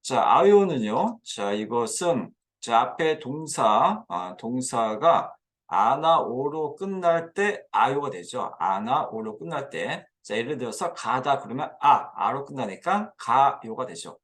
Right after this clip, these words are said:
가아요인데 아, 아가 두 번 쓰였기 때문에 한 번만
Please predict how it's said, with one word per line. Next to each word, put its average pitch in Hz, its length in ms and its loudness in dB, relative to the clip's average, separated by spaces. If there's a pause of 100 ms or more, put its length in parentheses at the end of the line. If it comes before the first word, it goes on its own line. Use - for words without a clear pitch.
가아요인데 135 1080 0 (200)
아, 139 300 2
아가 123 280 -2
두 120 160 -16
번 131 160 -2
쓰였기 135 380 -10
때문에 110 280 -8
한 180 220 -10
번만 160 460 -2